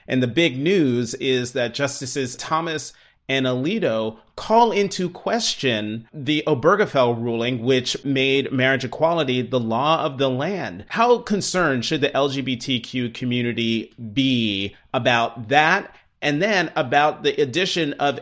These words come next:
Amy Coney Barrett to the bench in terms of making that thought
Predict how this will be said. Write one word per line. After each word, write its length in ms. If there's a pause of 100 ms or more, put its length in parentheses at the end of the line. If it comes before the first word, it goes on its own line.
Amy 260
Coney 360
Barrett 440
to 140
the 140
bench 520
in 120
terms 300
of 160
making 640
that 420
thought 600